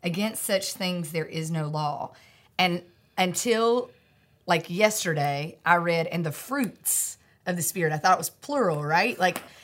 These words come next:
sometimes I need patience. Let's pick that fruit off that God's growing in me. Sometimes I need peace. Let's pick that fruit off. But it's not fruits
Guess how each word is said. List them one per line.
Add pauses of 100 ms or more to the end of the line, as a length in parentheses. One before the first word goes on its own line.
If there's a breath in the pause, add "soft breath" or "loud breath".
sometimes
I
need
patience.
Let's
pick
that
fruit
off
that
God's
growing
in
me.
Sometimes
I
need
peace.
Let's (200)
pick
that (240 loud breath)
fruit
off.
But
it's
not
fruits